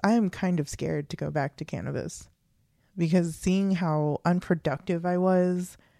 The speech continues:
and how I didn't care for myself how I should have, like, I want to work out. It makes me feel great. Uh, at the beginning of the month, I was forcing myself to do it because if I didn't do it,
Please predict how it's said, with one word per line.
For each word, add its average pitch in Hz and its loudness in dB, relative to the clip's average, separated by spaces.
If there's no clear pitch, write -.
and 165 2
how 151 0
I 151 0
didn't 180 4
care 165 0
for 180 -6
myself 180 -2
how 160 -2
I 151 0
should 165 -4
have, 190 -4
like, 160 0
I 196 6
want 175 6
to 175 2
work 156 0
out. - 0
It 180 4
makes 180 4
me 180 2
feel 165 0
great. 165 -2
Uh, 175 2
at - 0
the 180 4
beginning 175 4
of 165 2
the 165 2
month, 190 2
I 202 6
was 233 2
forcing 185 -2
myself 170 2
to 180 -2
do 175 2
it - 0
because 170 2
if 180 2
I 180 6
didn't 196 6
do 196 6
it, 175 2